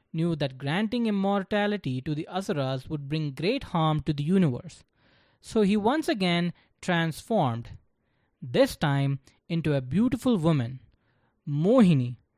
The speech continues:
an enchanting damsel with seductive capability to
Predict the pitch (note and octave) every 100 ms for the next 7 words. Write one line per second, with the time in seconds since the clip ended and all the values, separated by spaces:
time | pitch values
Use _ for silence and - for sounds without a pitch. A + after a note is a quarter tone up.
0 | _ - D#3 E3 E3 F3+ - A#3 B3+ A#3
1 | A#3+ F3+ D#3 D#3+ D#3 C#3+ D3 D3+ - _
2 | _ - D#3+ - - D3+ A#3+ - B3+ A3
3 | F3+ E3 D3+ D#3 D#3 D3 D3 C#3+ D#3